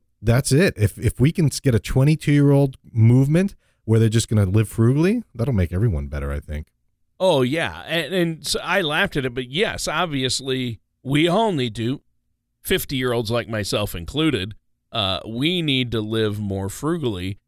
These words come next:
Speaker 2: and I think that's a good thing. I think people can do it. It's will they do it. I think it's harder when you're younger. I think it's easier to live frugally when you're,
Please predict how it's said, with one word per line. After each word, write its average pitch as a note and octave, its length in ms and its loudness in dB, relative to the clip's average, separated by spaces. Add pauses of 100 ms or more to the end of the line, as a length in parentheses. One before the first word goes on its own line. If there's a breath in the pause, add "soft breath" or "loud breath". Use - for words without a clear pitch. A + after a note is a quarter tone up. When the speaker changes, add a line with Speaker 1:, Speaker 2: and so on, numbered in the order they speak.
(160)
Speaker 2:
and G#2+ 340 -4
I G#2+ 120 -6
think A#2+ 240 -6
that's G#2+ 200 -6
a G#2 80 -8
good A2+ 280 -8
thing. D2+ 240 -14
I A#2 80 -8
think C3 220 -6
people G2+ 340 -6
can D#3+ 380 -6
do G#2 160 -4
it. A#2+ 120 -8
It's A2+ 180 -12
will B2 460 0
they G#2 240 -2
do E2 240 -10
it. E2+ 160 -10 (320)
I A2+ 120 -2
think A2+ 180 -2
it's G2 160 -8
harder B2+ 760 -2
when B2 300 -4
you're A#2 540 -2 (140)
younger. A2 600 -8
I G#2 100 -12
think G#2+ 180 -10
it's F#2 180 -16 (120)
easier C#3 480 -8
to C#3 100 -6
live C3 220 -8
frugally B2+ 640 -6 (320)
when A2+ 320 -2
you're, A#2 380 -2